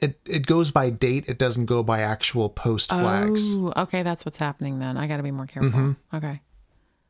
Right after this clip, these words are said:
Speaker 2: 'Cause I missed that one and I was looking forward to
Speaker 1: Yeah, it's
Speaker 2: seeing it.
Speaker 1: confusing.
Speaker 2: All right, we'll read it. I'm anxious.
Speaker 1: "It was a great night, and we'd like to thank everyone who got to come and all of the well wishes we received.
Speaker 2: Mm-hmm.
Speaker 1: Each event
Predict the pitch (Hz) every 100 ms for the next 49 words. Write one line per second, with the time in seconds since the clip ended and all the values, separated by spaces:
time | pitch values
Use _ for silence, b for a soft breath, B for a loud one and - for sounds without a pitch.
0 | _ _ _ _ _ _ _ _ _ -
1 | 185 175 160 - 147 143 147 147 151 147
2 | 147 151 143 123 110 104 147 143 113 -
3 | - - - - 220 202 190 190 202 240
4 | - - 185 196 - 208 190 - _ _
5 | _ _ _ _ _ _ _ _ _ -
6 | 147 139 123 120 139 220 151 143 147 147
7 | 143 123 117 123 151 151 139 131 117 160
8 | 180 170 170 131 120 143 180 175 - 143
9 | 143 143 - 113 113 107 147 165 156 135
10 | 110 110 170 185 147 135 131 123 113 107
11 | - - 92 95 165 147 147 170 175 185
12 | 156 143 139